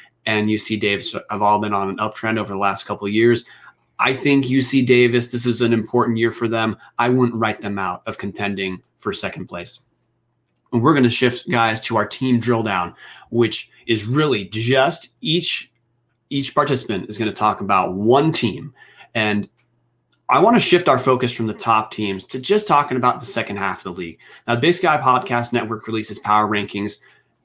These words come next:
every single week. Our, our power rankings right now have Weber State at one,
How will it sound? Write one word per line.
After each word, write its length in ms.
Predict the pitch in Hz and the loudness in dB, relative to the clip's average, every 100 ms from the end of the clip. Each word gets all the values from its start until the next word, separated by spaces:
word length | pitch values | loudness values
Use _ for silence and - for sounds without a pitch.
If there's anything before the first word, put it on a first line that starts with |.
| _ | _
every 460 | 87 113 117 127 | 0 0 2 0
single 480 | 127 - 117 120 127 | 0 0 0 2 2
week. 380 | 110 104 - - _ - - | 0 -6 -12 -20 _ -20 -6
Our, 420 | - 101 98 95 _ | 0 0 0 -4 _
our 120 | 110 | -2
power 200 | 104 120 | 2 4
rankings 400 | 120 120 120 107 | 4 2 -2 -2
right 180 | 117 113 | -2 -2
now 180 | 110 110 | 0 -2
have 240 | 104 101 | -2 -4
Weber 220 | 117 113 107 | -4 -6 -6
State 240 | - 107 | -6 -6
at 80 | 98 | -6
one, 320 | 104 107 107 | -4 -2 -2